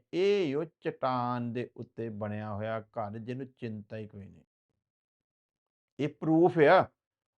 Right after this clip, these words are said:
ਆਹ ਗੱਲਾਂ ਬਾਤਾਂ ਦੇ ਨਾਲ ਜਿਹੜੀਆਂ ਅੱਜ ਕੱਲ੍ਹ ਚੱਲਣ ਡਿਆ ਨਾ ਸਿਸਟਮ, ਇਹ ਚੀਜ਼ਾਂ ਪ੍ਰੂਫ ਨਹੀਂ। ਪ੍ਰੂਫ ਤੇ ਇਹ ਆ ਵੀ ਜੇ ਤੇ ਅਸਲੀ ਚਟਾਨ ਦੇ ਉੱਤੇ ਘਰ ਬਣਿਆ ਹੋਇਆ ਨਾ, ਤੇ ਉਹ ਲਿਖਿਆ ਵਚਨ ਦੇ ਵਿੱਚ ਵੀ ਉਹ ਕਿਸ਼ਤੀ ਵਿੱਚ ਸੁੱਤਾ ਪਿਆ ਸੀ, ਸੌਂਦਾ ਸੂੰਦਾ ਹੈ ਨਹੀਂ ਕੋਈ ਉਹ।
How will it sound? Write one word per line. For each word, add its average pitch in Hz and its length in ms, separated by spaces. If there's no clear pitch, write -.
ਆਹ 185 80
ਗੱਲਾਂ 165 340
ਬਾਤਾਂ 175 320
ਦੇ 214 120
ਨਾਲ 165 260
ਜਿਹੜੀਆਂ 165 340
ਅੱਜ 147 140
ਕੱਲ੍ਹ 156 360
ਚੱਲਣ 127 380
ਡਿਆ - 160
ਨਾ 214 120
ਸਿਸਟਮ, 147 580
ਇਹ 202 260
ਚੀਜ਼ਾਂ 180 380
ਪ੍ਰੂਫ 165 320
ਨਹੀਂ। 151 320
ਪ੍ਰੂਫ 143 280
ਤੇ 196 240
ਇਹ 165 360
ਆ 165 220
ਵੀ 120 120
ਜੇ 143 280
ਤੇ 185 180
ਅਸਲੀ 175 380
ਚਟਾਨ 151 580
ਦੇ 165 80
ਉੱਤੇ 165 240
ਘਰ 139 260
ਬਣਿਆ 101 460
ਹੋਇਆ 135 260
ਨਾ, 160 280
ਤੇ 123 120
ਉਹ 127 100
ਲਿਖਿਆ 120 360
ਵਚਨ 127 360
ਦੇ 120 60
ਵਿੱਚ 117 280
ਵੀ 175 260
ਉਹ 196 140
ਕਿਸ਼ਤੀ - 360
ਵਿੱਚ 160 180
ਸੁੱਤਾ 165 360
ਪਿਆ 139 280
ਸੀ, 104 100
ਸੌਂਦਾ 127 420
ਸੂੰਦਾ 151 320
ਹੈ 92 140
ਨਹੀਂ 143 200
ਕੋਈ 220 240
ਉਹ। 160 200